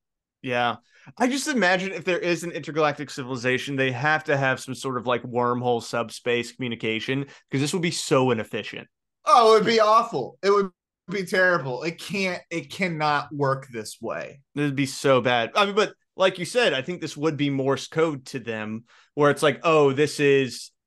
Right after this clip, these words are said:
Speaker 1: the baby civilization just getting its, you know, getting its wheels off the ground a little bit." So maybe they are prepared for something like this.
Speaker 2: Do you even respond?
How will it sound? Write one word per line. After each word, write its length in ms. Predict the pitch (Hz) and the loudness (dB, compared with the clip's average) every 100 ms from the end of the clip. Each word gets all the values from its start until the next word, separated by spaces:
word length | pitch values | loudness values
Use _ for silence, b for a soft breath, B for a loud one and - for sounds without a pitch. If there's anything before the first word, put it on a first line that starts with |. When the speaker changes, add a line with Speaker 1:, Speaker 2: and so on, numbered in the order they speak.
| _ _ | _ _
Speaker 1:
the 460 | 135 139 131 127 131 | -4 0 0 -2 -4
baby 340 | 135 139 131 127 | 0 0 0 -2
civilization 960 | 143 120 120 110 120 117 - 123 117 | -4 -6 -6 -4 -2 -2 -6 -8 -8
just 260 | 113 127 - | -8 -10 -4
getting 340 | 127 120 123 | -2 -2 -4
its, 380 | 117 113 - - - | -4 -4 -10 -16 -10
you 120 | 131 | -4
know, 460 | 117 107 110 123 - _ _ - 131 | -4 -4 -6 -14 -16 _ _ -12 0
getting 280 | 139 131 | 0 0
its 140 | 120 - | -6 -4
wheels 260 | 135 123 | -2 0
off 180 | 123 110 | -2 -4
the 80 | 131 | -8
ground 320 | 120 107 107 | -4 -4 -4
a 60 | 107 | -6
little 220 | 107 104 | -8 -8
bit." 340 | - 107 104 _ _ _ _ _ _ _ _ _ _ | -4 -4 -4 _ _ _ _ _ _ _ _ _ _
So 160 | - 135 | -6 2
maybe 240 | 139 151 | 2 4
they 200 | 139 139 | 4 4
are 200 | 131 139 | 4 2
prepared 520 | 135 113 127 123 117 | 0 -4 0 0 -2
for 120 | 120 | -8
something 300 | 117 110 107 | -12 -12 -10
like 200 | 120 - | -8 -10
this. 400 | - - - - _ _ _ _ _ _ _ _ _ _ _ 180 | -8 -12 -12 -20 _ _ _ _ _ _ _ _ _ _ _ -4
Speaker 2:
Do 80 | |
you 220 | 277 330 392 | 0 4 4
even 180 | 427 302 | 4 2
respond? 880 | 196 - - 151 147 156 180 202 | 2 0 -4 2 4 4 2 -2